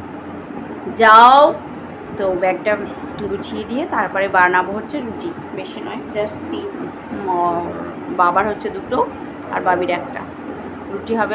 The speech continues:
আমার মোটে তিনটে, আর একটুখানি ভাত আছে, ওটা আমি খেয়ে নেবো। আর কিছু করবো না, একটু ডিমের ঝোল আছে, ডিম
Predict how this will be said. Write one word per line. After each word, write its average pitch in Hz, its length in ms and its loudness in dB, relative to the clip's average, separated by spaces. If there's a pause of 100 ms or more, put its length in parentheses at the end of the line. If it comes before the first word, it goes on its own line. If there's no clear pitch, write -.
আমার 247 180 2 (120)
মোটে 196 220 -2 (160)
তিনটে, 180 360 -4 (260)
আর - 120 -8
একটুখানি 202 380 -6
ভাত 190 200 -2
আছে, 196 160 -10
ওটা 226 160 -6
আমি 175 160 -4
খেয়ে 180 180 -8
নেবো। - 180 -10 (680)
আর - 160 -6
কিছু - 260 -12
করবো 190 280 -8
না, 220 60 -4 (300)
একটু - 220 -10
ডিমের 180 300 -2
ঝোল 175 180 -2 (100)
আছে, - 180 -10 (240)
ডিম 175 180 -4